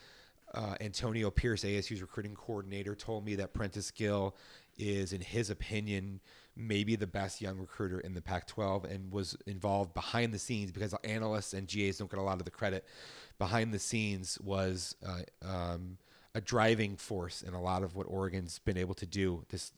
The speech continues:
in this recruiting class in Southern California, and there's ramifications for that, as people know. Uh, Johnny Wilson, who's a, a, a, uh, offensive line, I mean, uh, pardon me, a wide receiver recruit, six six, big,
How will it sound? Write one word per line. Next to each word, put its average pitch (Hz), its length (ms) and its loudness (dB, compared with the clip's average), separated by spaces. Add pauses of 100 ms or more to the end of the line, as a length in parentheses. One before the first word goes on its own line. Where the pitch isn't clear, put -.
(100)
in 95 100 -8
this 92 160 -2
recruiting 101 340 0
class 113 440 2 (500)
in 107 200 0
Southern 104 260 2
California, 104 640 2
and 95 80 0
there's 95 140 0
ramifications 101 960 -2
for 95 160 -2
that, 90 320 2
as 92 140 -8
people 101 260 -4
know. 95 380 2 (600)
Uh, 92 180 -2
Johnny 98 320 2
Wilson, 98 340 2
who's 92 140 2
a, 90 340 2
a, 95 120 -4 (120)
a, 90 340 0
uh, 85 160 -2 (560)
offensive - 380 0
line, 98 520 4 (420)
I - 40 -6
mean, 101 120 0
uh, 95 40 0
pardon 104 280 4
me, 92 60 0
a 85 60 0
wide 90 120 2
receiver 98 580 4
recruit, 98 480 4
six - 260 -2
six, - 380 0
big, 95 380 2